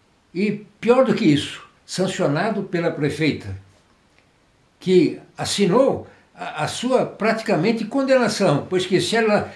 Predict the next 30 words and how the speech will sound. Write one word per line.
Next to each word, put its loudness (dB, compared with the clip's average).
for, 0
se -4
for 0
dela 4
exigido 0
o, 0
tudo 0
que -4
está 0
na 2
lei, 0
ela 0
ficará 2
em -2
situação -4
muito 0
difícil. -4
Agora, 4
um -2
outro 2
dado 2
que, 2
eh, 2
eh, -8
condena 2
a -2
lei 4
que -6
foi 0
aprovada -2